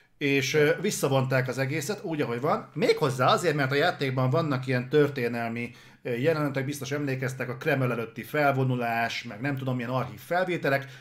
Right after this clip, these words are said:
A lényeg az, hogy ezek licencdíjas felvételek, amit a Konami nem fizetett ki már egy ideje.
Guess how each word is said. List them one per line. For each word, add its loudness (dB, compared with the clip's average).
A -6
lényeg 0
az, -2
hogy -2
ezek -4
licencdíjas -8
felvételek, -4
amit -8
a -8
Konami -10
nem -14
fizetett -18
ki -18
már -16
egy -16
ideje. -14